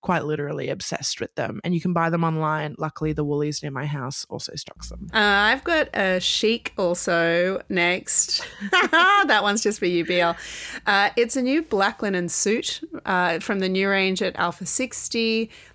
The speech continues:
Speaker 2: I know I
Speaker 1: Mm-hmm.
Speaker 2: have talked a lot about suits on this podcast, and shout out to my faves, Capes Collect, and, um, also got a good one from Arnsdorf. But anyway, Capes Collect is always my go-to, but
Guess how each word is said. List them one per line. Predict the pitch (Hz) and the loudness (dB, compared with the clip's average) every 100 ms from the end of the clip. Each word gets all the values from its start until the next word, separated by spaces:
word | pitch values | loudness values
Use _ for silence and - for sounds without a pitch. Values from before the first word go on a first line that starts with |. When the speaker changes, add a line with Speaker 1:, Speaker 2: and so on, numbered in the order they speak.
| _ _ | _ _
Speaker 2:
I | 220 | 0
know | 226 247 269 | 2 4 4
I | |
Speaker 1:
Mm-hmm. | 208 240 | 2 2
Speaker 2:
have | 254 240 | 0 0
talked | 240 226 233 | -2 -2 0
a | |
lot | 196 202 | 2 2
about | 220 220 - | 2 -2 -2
suits | - - 226 233 - | -2 0 0 0 -2
on | 247 | 0
this | 233 240 | -2 -4
podcast, | - - 254 233 - 240 226 214 220 - - - | -8 -2 0 0 -2 2 4 4 2 0 -2 -2
and | 208 196 190 190 190 - | 0 2 2 0 -4 -6
shout | - 185 | -2 2
out | 175 170 | 2 0
to | 190 | -2
my | 180 170 | 0 0
faves, | 170 170 151 - | 0 0 0 -8
Capes | - 202 180 - | -6 -6 -4 -4
Collect, | - 180 175 160 - - - | 0 2 2 0 -4 -10 -8
and, | - 165 160 | -4 -2 0
um, | 151 147 151 151 - 214 - | 0 0 -2 -4 -6 -8 -6
also | 262 269 | -4 -2
got | 165 | -2
a | |
good | 156 151 | -4 -4
one | 160 | -4
from | 151 - | -6 -4
Arnsdorf. | 160 165 - 165 - | -4 -2 -4 -6 -4
But | 180 | -2
anyway, | 180 151 151 - - - | -2 -2 -2 -6 -16 -4
Capes | 240 233 | 0 0
Collect | - 240 196 196 | 2 2 2 2
is | |
always | 185 180 | 0 2
my | 180 | 0
go-to, | 160 202 226 - 175 - - | 2 2 2 2 -2 -4 0
but | 226 254 180 170 180 | 4 4 4 2 0